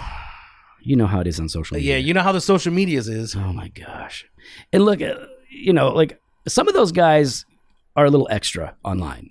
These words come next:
Speaker 1: Like, yeah, I'm not even fans
Speaker 2: Yes.
Speaker 1: of some of these guys, uh, in terms of their social media. And, like, some of Owen's theological takes are pretty bad, in my opinion,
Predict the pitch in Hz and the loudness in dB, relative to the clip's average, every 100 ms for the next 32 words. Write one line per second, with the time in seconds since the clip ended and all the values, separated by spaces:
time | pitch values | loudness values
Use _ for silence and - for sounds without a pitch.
0 | - 120 123 120 156 160 156 143 135 151 | -4 0 0 2 2 2 2 2 2 6
1 | 151 147 143 120 135 - 127 104 98 104 | 6 8 6 4 2 2 2 2 0 0
2 | 98 - 165 - 160 160 170 147 131 - | 0 0 -2 0 2 4 4 4 2 2
3 | 156 139 143 151 - - 175 156 220 175 | 2 4 4 2 0 0 2 4 2 2
4 | 165 170 139 - 143 135 135 131 113 101 | 4 4 4 4 2 2 2 0 -2 -2
5 | - 92 87 - - - 143 101 101 90 | -2 -4 -4 -12 0 2 2 0 0 0
6 | 98 92 90 78 | 0 0 -6 -6